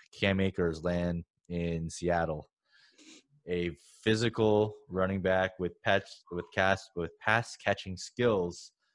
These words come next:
who knows how to run behind a bad O-line. That would be a thing of beauty. And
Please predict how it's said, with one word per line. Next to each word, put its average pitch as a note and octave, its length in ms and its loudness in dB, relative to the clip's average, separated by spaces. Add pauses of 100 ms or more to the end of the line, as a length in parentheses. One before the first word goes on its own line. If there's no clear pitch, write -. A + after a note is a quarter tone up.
(200)
who G2+ 300 0
knows G2+ 360 2
how G2+ 100 4
to F2+ 100 4
run F2 300 2
behind E2 440 -2
a D#2 40 -4
bad D#2+ 280 -4
O-line. C#2 380 -10 (160)
That D#2+ 80 -6
would D#2+ 140 -4
be D#2+ 100 -4
a D2+ 40 -6
thing D#2+ 220 -6
of D2+ 80 -6
beauty. E2+ 320 -2
And D#2 180 -6